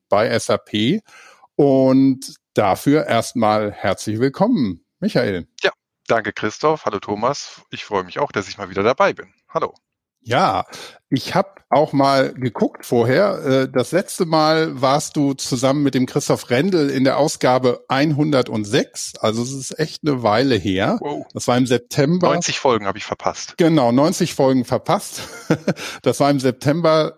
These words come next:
Speaker 1: zweitausendzwanzig. Also ist echt schon was her. Aber umso mehr freuen wir uns, dass du jetzt wieder dabei bist. Und ja, es gibt, wie gesagt, einiges zu berichten.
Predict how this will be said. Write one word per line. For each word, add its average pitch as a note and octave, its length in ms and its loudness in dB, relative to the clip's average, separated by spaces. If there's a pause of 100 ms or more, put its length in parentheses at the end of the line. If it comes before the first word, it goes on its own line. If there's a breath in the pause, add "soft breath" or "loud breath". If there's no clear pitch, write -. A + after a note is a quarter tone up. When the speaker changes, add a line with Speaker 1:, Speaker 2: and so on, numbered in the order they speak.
Speaker 1:
zweitausendzwanzig. A#2+ 1400 -2
Also G#2+ 200 -2
ist - 280 -10
echt - 300 -4
schon C3+ 320 0
was A2 300 -2
her. C#3 520 -2
Aber A2+ 600 2 (500 soft breath)
umso D3+ 240 2
mehr C3 220 4
freuen C3+ 480 0
wir C3 80 2
uns, B2+ 180 -2
dass A#2+ 180 -4
du A#2+ 100 -2
jetzt A2+ 380 -2
wieder G#2+ 240 0
dabei F#2 400 -2
bist. D3+ 420 -8 (260 soft breath)
Und C3+ 580 4
ja, B2+ 180 0
es - 200 -8
gibt, - 320 -8
wie C3 240 -6
gesagt, C3 360 -2
einiges C#3+ 640 -2
zu A#2 540 -2
berichten. E3 680 -2